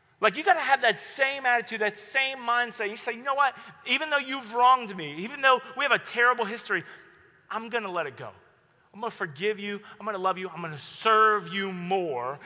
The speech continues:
And as I serve you more, I'm just naturally gonna think of myself less." What would it look like in your life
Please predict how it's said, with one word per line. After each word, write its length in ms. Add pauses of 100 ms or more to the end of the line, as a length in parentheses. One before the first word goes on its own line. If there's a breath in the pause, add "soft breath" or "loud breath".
(160 loud breath)
And 120
as 360
I 120
serve 360
you 120
more, 500 (240 loud breath)
I'm 100
just 180
naturally 460
gonna 160
think 320
of 120
myself 640
less." 160 (1300 soft breath)
What 220
would 120
it 40
look 200
like 180 (760)
in 160
your 180
life 420